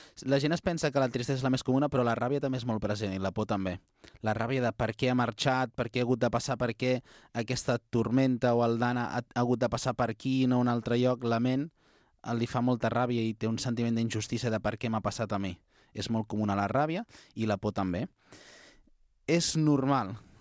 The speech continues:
El dol és normal i és part de la vida. Tothom ha viscut o viurà dols. És molt difícil que una persona visqui uns quants anys i no tingui una pèrdua. I així, la pèrdua d'una mascota. Jo la primera, el primer dol que vaig tenir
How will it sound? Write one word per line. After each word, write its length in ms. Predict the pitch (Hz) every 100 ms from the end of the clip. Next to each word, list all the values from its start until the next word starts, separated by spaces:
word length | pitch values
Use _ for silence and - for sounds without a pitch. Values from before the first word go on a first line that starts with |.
| - -
El 240 | 120 127
dol 240 | 160 202 190
és 240 | 147 135 135
normal 720 | 135 139 127 165 185 196 175
i 100 | 131
és 120 | 139
part 200 | - 147
de 80 | 143
la 160 | 123 110
vida. 360 | 131 110 92 104 _
Tothom 320 | - 120 180 185
ha 60 |
viscut 380 | 151 - 262 -
o 60 | 131
viurà 280 | 127 123
dols. 400 | 107 87 82 - - _ _ _ _
És 100 | 110
molt 140 | 147 139
difícil 380 | 127 165 165 135
que 60 |
una 120 | 131
persona 360 | 123 127 - 123
visqui 220 | 127 -
uns 160 | 143 -
quants 240 | 135 131
anys 240 | 156 175 - -
i 100 | 127
no 220 | 135 139 _ _ _ _ _ -
tingui 160 | 147
una 140 | 147 98
pèrdua. 380 | 101 92 87 - _ _ _ _ _ _ _ -
I 60 |
així, 180 | 110 160
la 120 | 156 120
pèrdua 260 | 123 143
d'una 220 | 131 127 131
mascota. 460 | 110 - 147 107
Jo 140 | 107 117
la 100 | 127
primera, 460 | 127 117 123 123 120
el 80 | 113
primer 260 | 117 113
dol 160 | 117 113
que 80 | 110
vaig 140 | 110 -
tenir 240 | 107